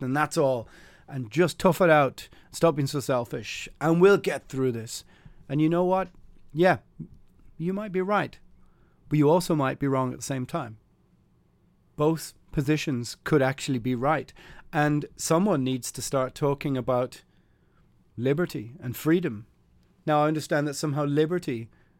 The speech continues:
itself as a concept has become a trope of the alt-right.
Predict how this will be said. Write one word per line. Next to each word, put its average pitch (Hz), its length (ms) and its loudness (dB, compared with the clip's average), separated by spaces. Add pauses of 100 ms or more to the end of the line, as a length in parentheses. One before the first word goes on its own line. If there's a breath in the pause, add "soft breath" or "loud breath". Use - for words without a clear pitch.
(120 soft breath)
itself 160 440 -2
as 123 100 -8
a 135 60 -8
concept 160 500 -4
has 120 120 -8
become 131 400 -2
a 120 60 -4
trope 131 380 -2
of 107 100 -10
the 117 180 -6 (720 soft breath)
alt-right. 139 840 -2